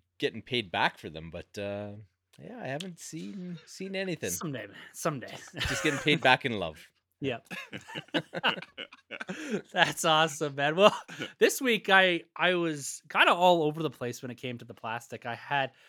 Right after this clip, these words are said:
Speaker 2: some E J, eBay purchases coming in. I had a Kijiji pickup that I also was super excited about that ended up in the Nerd Room just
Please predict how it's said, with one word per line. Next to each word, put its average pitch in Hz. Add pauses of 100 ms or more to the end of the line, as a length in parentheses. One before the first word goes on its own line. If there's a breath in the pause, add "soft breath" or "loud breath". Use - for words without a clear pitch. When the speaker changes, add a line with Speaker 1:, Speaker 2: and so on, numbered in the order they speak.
Speaker 2:
some -
E 190
J, 190
eBay 196
purchases 175
coming 170
in. 165
I 131
had 127 (420 soft breath)
a 113
Kijiji 190
pickup 170 (120)
that 151
I 143
also 151 (800 soft breath)
was 135
super 160
excited 151
about 151
that 143
ended 151
up 147
in 151
the 147
Nerd 143
Room 147
just 135